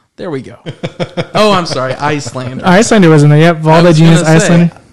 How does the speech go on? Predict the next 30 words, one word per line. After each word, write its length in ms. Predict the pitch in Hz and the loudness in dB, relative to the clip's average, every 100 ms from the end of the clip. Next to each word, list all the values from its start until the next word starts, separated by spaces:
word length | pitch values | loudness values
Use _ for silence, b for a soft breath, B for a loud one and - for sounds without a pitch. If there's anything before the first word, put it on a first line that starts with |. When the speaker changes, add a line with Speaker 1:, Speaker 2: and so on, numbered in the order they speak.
| _ | _
Speaker 1:
but 160 | 190 214 | -10 -4
those 180 | 240 214 | -4 -4
are 40 | |
the 120 | 180 | -8
three 260 | 160 156 160 | -10 -8 -6
we 100 | 147 | -4
had. 200 | 143 135 | -4 -6
We 60 | 143 | -6
had 80 | 135 | -12
Starvo. 540 | - 165 143 123 117 | -10 -6 -6 -6 -10
So 340 | 127 160 143 117 | -10 -10 -10 -10
Starvo, 600 | - 226 247 220 208 _ | -12 -10 -10 -10 -12 _
Starvo 520 | - - 208 196 170 | -18 -10 -8 -6 -8
to 100 | 160 | -8
me 120 | 147 160 | -8 -8
was 160 | 151 | -10
the 200 | 135 127 | -12 -14
outlier. 600 | - 135 123 120 139 147 _ b b b | -12 -12 -12 -18 -20 -20 _ b b b
I 100 | - | -14
do 220 | 165 220 | -10 -8
think 200 | 208 202 | -8 -10
we're 120 | 180 160 | -10 -12
gonna 160 | 156 | -12
f-, 280 | 135 - 135 - | -14 -14 -20 -12
uh, 340 | 131 131 127 | -10 -8 -10
continue 540 | 120 135 127 156 160 180 | -12 -14 -12 -12 -10 -12
this 300 | 139 139 - | -12 -12 -12
kind 320 | - 143 139 | -14 -14 -12
of, 140 | 135 | -10
um, 380 | 131 131 127 127 | -10 -10 -12 -16